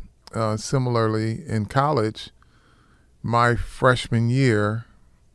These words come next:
when I knew I was good enough to be on varsity, and they moved me up just to move me back down. We were, uh, scrimmaging, I believe, Notre Dame.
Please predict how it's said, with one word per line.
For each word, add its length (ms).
when 680
I 220
knew 180
I 120
was 140
good 140
enough 320
to 80
be 180
on 200
varsity, 600
and 260
they 120
moved 360
me 200
up 320
just 360
to 60
move 260
me 120
back 340
down. 520
We 160
were, 420
uh, 200
scrimmaging, 580
I 40
believe, 340
Notre 280
Dame. 420